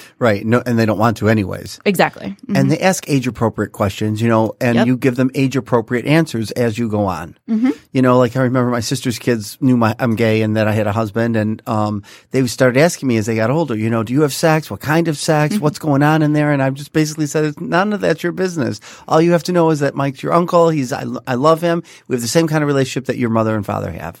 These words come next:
Speaker 1: you know?
Speaker 2: Yep, absolutely.
Speaker 1: Mm-hmm. Well, we
Speaker 2: Mm-hmm.
Speaker 1: had a better relationship than their <laughs> mother and father had, actually.
Speaker 2: <laughs>
Speaker 1: Um, what else would you want to add to this conversation that I haven't asked so far?
Speaker 2: Um,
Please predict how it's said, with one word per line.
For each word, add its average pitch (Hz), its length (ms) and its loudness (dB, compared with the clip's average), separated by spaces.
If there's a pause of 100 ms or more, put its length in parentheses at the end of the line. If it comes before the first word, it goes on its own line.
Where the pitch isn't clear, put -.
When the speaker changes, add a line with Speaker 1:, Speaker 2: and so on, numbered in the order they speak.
Speaker 1:
you 120 120 -6
know? 104 240 -2 (140)
Speaker 2:
Yep, 208 260 -2
absolutely. 170 580 -6
Speaker 1:
Mm-hmm. 110 160 0 (180)
Well, 120 140 4
we 113 60 4
Speaker 2:
Mm-hmm. 117 100 4
Speaker 1:
had - 20 2
a 117 80 4
better 107 220 0
relationship 98 540 -8
than 101 100 -2
their 101 100 0
<laughs> 110 120 4
mother 143 140 6
and 120 100 0
father 143 340 4
had, 165 300 6 (100)
actually. 240 300 2
Speaker 2:
<laughs> - 160 -8 (560)
Speaker 1:
Um, 135 400 2 (280)
what 233 140 4
else 226 220 -2
would 139 100 -6
you 131 80 -2
want 113 180 0
to 101 80 -6
add 101 220 -2
to 113 120 -6
this 110 200 -8
conversation 104 540 -8
that 101 100 -4
I 101 60 -2
haven't 101 200 -2
asked 95 180 -6
so 98 120 -4
far? - 300 -12 (1080)
Speaker 2:
Um, 285 640 -2